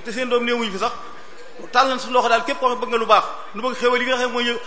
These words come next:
xéewal yi nga xam ne mooy ñëw ci, mooy ñëw ci daara ji nañ ko doolee fonk bu baax a baax a baax waxoon nañ ko fi waxaat ko fi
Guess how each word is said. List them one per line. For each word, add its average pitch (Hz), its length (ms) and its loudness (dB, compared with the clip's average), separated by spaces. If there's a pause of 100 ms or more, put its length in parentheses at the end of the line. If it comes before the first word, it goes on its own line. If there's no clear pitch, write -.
xéewal 247 240 2
yi 254 80 0
nga 254 80 2
xam 240 100 -2
ne 240 60 -2
mooy 233 160 -4
ñëw 233 120 -2
ci, 226 80 -12
mooy 226 180 -6
ñëw 233 160 -6
ci - 100 -10
daara 220 240 4
ji 170 100 -4 (880)
nañ 269 220 -2
ko 277 160 2
doolee 240 280 6
fonk 240 200 2
bu 220 140 -4
baax 214 220 6
a 214 60 4
baax 202 200 8
a 196 60 0
baax 175 200 2 (200)
waxoon 247 240 4
nañ 247 120 0
ko 220 60 0
fi 214 60 -4
waxaat 226 280 6
ko 214 100 2
fi 143 80 -6